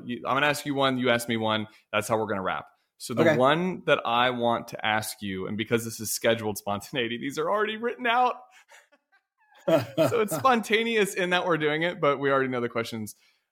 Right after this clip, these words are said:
Speaker 1: I'm going to ask you this one. Would you rather have the ability to teleport anywhere or to be able to time travel?
Speaker 2: Time travel?
Speaker 1: Mm-hmm.
Speaker 2: Of course,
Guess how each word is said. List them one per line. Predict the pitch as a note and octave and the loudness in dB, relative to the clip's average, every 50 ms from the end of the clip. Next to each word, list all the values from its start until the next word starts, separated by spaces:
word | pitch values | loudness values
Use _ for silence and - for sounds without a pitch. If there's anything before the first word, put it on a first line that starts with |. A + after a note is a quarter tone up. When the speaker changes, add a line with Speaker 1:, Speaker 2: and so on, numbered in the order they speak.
| _ _ _ | _ _ _
Speaker 1:
I'm | A#2+ B2 C3+ C#3+ D#3+ D#3+ E3 | 2 2 4 2 2 0 0
going | D#3+ D#3+ D#3+ E3 D#3+ | 0 2 2 2 0
to | D#3+ D#3+ - | -2 -2 -2
ask | A2+ A#2+ - - | -2 -2 -4 -6
you | A#2+ | -8
this | G#2 G#2 - - | -10 -10 -10 -10
one. | G#2+ G2 G2 - - | -10 -10 -10 -10 -10
Would | A#2+ A#2 A#2 A#2 A#2 | -8 -6 -6 -6 -6
you | C3 B2+ | -8 -4
rather | B2 B2 B2 C3 C#3+ D#3+ F3 E3+ | 0 0 2 2 2 0 0 0
have | D#3 D3 C#3+ C#3 | 0 -2 -2 0
the | C#3+ C3 | -2 -4
ability | A2 G#2 G2+ G2+ A2 A2+ B2 C3+ C#3 C#3 C#3+ C#3+ C#3+ C#3+ | -4 -4 -6 -4 -2 -2 0 0 -2 -2 -2 -4 -6 -8
to | - A#2 | -10 -14
teleport | G2+ - - B2+ C3+ D#3+ E3+ E3+ - F3 F#3 F#3+ F#3+ F#3 F#3+ - _ _ _ _ _ _ _ _ _ _ _ - | -14 -6 -2 0 0 0 0 -2 -2 0 0 2 0 0 -4 -10 _ _ _ _ _ _ _ _ _ _ _ 2
anywhere | C#3+ D3+ D3+ C3 A#2 G2+ G2+ G2 F#2+ F#2 F#2+ - - - _ - | 2 4 4 4 4 4 2 2 2 2 0 -2 -4 -10 _ -4
or | C3+ C#3 C3+ A#2+ A2+ G#2+ G#2 G#2+ G#2 - - - _ _ | 0 4 4 6 6 6 4 2 2 -2 -6 -14 _ _
to | - A#2+ | -10 -4
be | G#2 A#2 A2+ A2 | -2 0 0 2
able | G#2+ A2 G#2 | 0 -2 -4
to | - G#2+ | -4 -8
time | - G#2 F#2+ F#2 F#2 | -8 -6 -6 -6 -6
travel? | - - F#2 F2 F2+ F#2 G#2+ - _ _ _ _ _ _ _ _ _ _ _ _ _ _ _ _ _ _ _ _ _ _ _ _ _ _ _ _ _ _ _ _ _ _ _ _ _ _ - | -6 -6 -6 -6 -6 -8 -10 -10 _ _ _ _ _ _ _ _ _ _ _ _ _ _ _ _ _ _ _ _ _ _ _ _ _ _ _ _ _ _ _ _ _ _ _ _ _ _ -12
Speaker 2:
Time | - - - C#3 D#3+ G3+ A#3+ A3 | -10 -6 0 0 2 0 0 -2
travel? | - - D#3 C3 A2 G2+ F#2 F#2+ F#2+ - F2+ - _ _ _ _ _ _ _ _ _ _ _ _ - | -2 -2 -2 -2 -4 -6 -8 -10 -10 -12 -14 -16 _ _ _ _ _ _ _ _ _ _ _ _ -4
Speaker 1:
Mm-hmm. | G2+ - | 0 2
Speaker 2:
Of | F3+ F3 - | 2 2 0
course, | - - - D4 D#4+ C4+ - - - | -4 -2 0 2 2 2 0 -4 -6